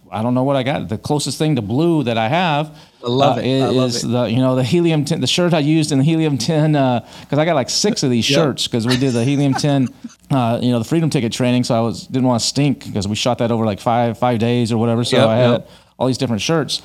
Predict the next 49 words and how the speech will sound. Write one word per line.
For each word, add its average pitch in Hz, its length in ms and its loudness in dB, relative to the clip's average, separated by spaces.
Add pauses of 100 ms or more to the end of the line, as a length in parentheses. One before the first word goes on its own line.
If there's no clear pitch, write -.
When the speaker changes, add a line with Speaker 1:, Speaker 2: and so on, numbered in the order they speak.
(560)
Speaker 1:
So 127 320 -2
Speaker 2:
If 117 60 0
Speaker 1:
I - 20 2
Speaker 2:
you 196 120 6
wear 214 200 4
that 180 240 4
more 147 200 4
often, 127 360 2
like, 120 200 2
going 120 240 2
out, 110 140 4
I 120 100 2
bet 127 160 0
you 123 160 0
get 117 180 0
recognized 120 440 0
even 113 200 0
more 113 180 0
because 107 260 -2
Speaker 1:
Yeah, 143 140 4
Speaker 2:
that, - 20 2
Speaker 1:
but 156 80 0
Speaker 2:
that, 139 60 2
Speaker 1:
I 165 40 2
wa-, 196 60 4
Speaker 2:
that, - 120 4
Speaker 1:
I - 60 2
Speaker 2:
that - 100 4
Speaker 1:
wasn't 185 180 0
Speaker 2:
shirt 175 80 2
Speaker 1:
wearing - 100 4
Speaker 2:
is 165 60 2
Speaker 1:
that. 208 100 4
Speaker 2:
legendary. 110 580 0
Speaker 1:
But - 360 -2
I 151 160 0
wa-, 175 100 2
another 160 300 2
time 180 220 2
I 170 40 2
got 165 140 0
recognized, 160 480 0
I 135 160 0
was 143 300 0
at 139 180 0
a - 20 2
Walmart 131 500 2
in 107 160 2
Buda, 127 380 0